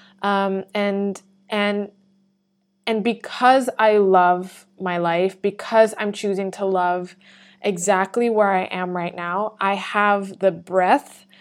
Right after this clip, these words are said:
and the opportunity to do that, right? Like, I'm not in a rush. Because I love my life, then I'm, I'm letting myself take my time. I'm letting myself,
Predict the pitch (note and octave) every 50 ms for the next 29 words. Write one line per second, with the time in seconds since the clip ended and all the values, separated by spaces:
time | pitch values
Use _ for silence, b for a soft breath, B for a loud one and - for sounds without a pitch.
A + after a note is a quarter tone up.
0 | B B B B B - G#3 G3+ G3 F#3+ G3 - G3 G3 - - - - G3+ G3
1 | G3 F#3 F#3+ - F3 E3 F3 A3 C4 B3 F#3 F3 - - - - - F#3+ F#3 F#3+
2 | G#3 G#3+ - - G3 F#3+ F#3+ F#3+ - - _ _ _ _ _ - G3+ G3 G3 F#3+
3 | F#3+ G3 F#3+ F#3 - F#3+ F3+ F3+ F3 E3+ F3 G#3+ G3+ - - - - - - -
4 | B B B B B B - G#3+ G#3 - A#3 A#3 A3+ A#3+ A#3 A3+ G#3+ G#3 G#3 F#3+
5 | G3 F#3+ F#3 F#3 F#3 F#3 F#3 F#3 G#3+ C4 C#4+ - - - - _ - G#3 A3+ A3
6 | A3 G#3+ G#3 G#3 - G#3 G#3 G#3 G#3 G#3 - - - G#3 G#3 G#3 G#3 G#3 G3+ G3+
7 | G3 G#3 A3+ B3+ C4+ C4 B3 A3+ G#3 G#3 G3+ G#3 G3+ F#3+ F#3 F3+ - - - F#3+
8 | F#3 F#3+ F3+ F3 E3+ F3 - - - F#3+ G3+ G#3 G#3 - G3+ F#3+ F#3+ G3 G#3 G#3
9 | G#3 G#3+ G#3+ G#3+ G#3 G#3 G3 G3+ - F#3+ F#3 F3+ F3+ F3+ -